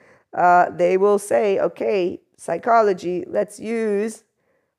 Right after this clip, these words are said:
And I say, "No, I'm not gonna treat you like you're a fucking piece of shit, dumb idiot. I'm gonna tell you things as they are, because guess what I want?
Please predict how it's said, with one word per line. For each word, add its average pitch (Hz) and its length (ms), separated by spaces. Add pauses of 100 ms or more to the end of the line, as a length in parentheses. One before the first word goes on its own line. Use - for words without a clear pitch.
(120)
And 175 380
I 180 300
say, 170 260
"No, 202 680
I'm 190 240
not 190 220
gonna 175 180
treat - 300
you 151 200
like 147 240
you're 147 180
a 147 40
fucking 170 440
piece - 240
of - 60
shit, 165 420
dumb 151 380
idiot. 202 440
I'm 220 200
gonna 160 160
tell 214 280
you 208 100
things 180 320
as 165 280
they 170 140
are, 151 160
because 160 380
guess 180 240
what 185 120
I 208 140
want? 180 320